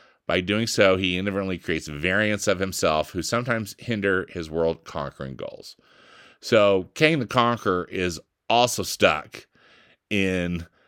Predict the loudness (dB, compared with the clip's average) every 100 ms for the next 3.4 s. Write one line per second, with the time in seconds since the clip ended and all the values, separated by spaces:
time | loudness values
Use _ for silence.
0 | _ -6 -2 2 2 2 -2 0 2 2
1 | 0 -2 -2 -2 -2 -10 _ -16 0 2
2 | 2 0 4 6 8 6 2 0 2 2
3 | 2 2 -2 -8